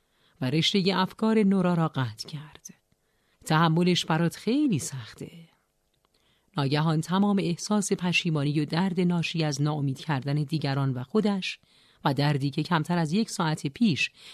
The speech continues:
سعی کرده بود از آن فرار کند، به جانش افتاد. حسرت‌های متفاوت با همدیگر ترکیب شدند. در واقع همانطور که به صفحه‌های گشوده کتاب نگاه می‌کرد،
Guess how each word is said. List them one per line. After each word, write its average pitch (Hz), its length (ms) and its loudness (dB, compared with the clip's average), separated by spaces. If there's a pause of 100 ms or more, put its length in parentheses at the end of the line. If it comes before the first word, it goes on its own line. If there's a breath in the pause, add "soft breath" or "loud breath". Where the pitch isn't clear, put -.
(100)
سعی 196 340 2
کرده 156 340 0
بود 143 200 -4
از 143 180 -2
آن 135 140 0
فرار 127 380 -2
کند، 185 560 -2 (260 soft breath)
به 165 120 2
جانش 131 520 -2
افتاد. 147 500 -14 (800 soft breath)
حسرت‌های 165 580 2
متفاوت 175 880 0
با 165 140 0
همدیگر 156 480 -2
ترکیب 165 540 -4
شدند. 151 640 -12 (460)
در 143 160 0
واقع 160 340 0 (260 loud breath)
همانطور 220 500 4
که 165 120 -2
به 147 100 -2
صفحه‌های 170 580 0
گشوده 175 500 0
کتاب 208 440 -2
نگاه 139 380 -2
می‌کرد، 160 600 -2